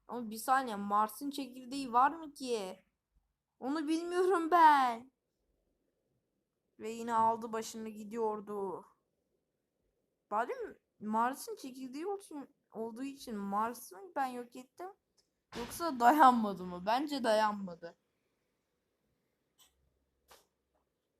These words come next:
Bir dakika, anneme soracağım arkadaşlar. Anne, Mars'ın çekirdeği var mı?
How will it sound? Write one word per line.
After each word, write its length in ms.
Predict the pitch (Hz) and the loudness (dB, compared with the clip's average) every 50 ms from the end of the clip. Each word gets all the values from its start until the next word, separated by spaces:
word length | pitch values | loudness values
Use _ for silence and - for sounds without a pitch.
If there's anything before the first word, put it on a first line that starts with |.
| _ _ _ _ _ _ _ _ _ _ _ _ _ _ _ _ _ _ _ _ _ _ _ _ _ _ _ _ _ _ | _ _ _ _ _ _ _ _ _ _ _ _ _ _ _ _ _ _ _ _ _ _ _ _ _ _ _ _ _ _
Bir 140 | 226 220 240 | -12 -6 2
dakika, 320 | 247 240 233 233 - 220 208 | 2 2 2 2 0 2 4
anneme 440 | - 202 214 226 226 240 240 240 | 4 4 2 2 0 0 -2 -2
soracağım 380 | 233 240 247 240 220 220 226 214 | -4 -4 -6 -6 -4 -4 -4 -4
arkadaşlar. 680 | 208 202 196 - 208 202 196 202 - - 247 254 277 - _ _ _ _ _ - | -4 -6 -6 -6 -6 -6 -6 -8 -10 -10 -10 -10 -10 -10 _ _ _ _ _ -10
Anne, 260 | - 403 508 508 403 | -10 -8 -8 -8 -10
Mars'ın 480 | 269 247 247 262 269 320 - - 427 403 | -4 -2 0 0 0 -2 -6 -14 -18 -18
çekirdeği 560 | - - 320 - 302 277 277 320 320 302 302 | -16 -18 -14 -14 -14 -12 -10 -10 -10 -6 -4
var 180 | 311 349 466 480 | -4 -4 -4 -6
mı? 280 | 277 220 214 226 277 | -10 -14 -16 -16 -18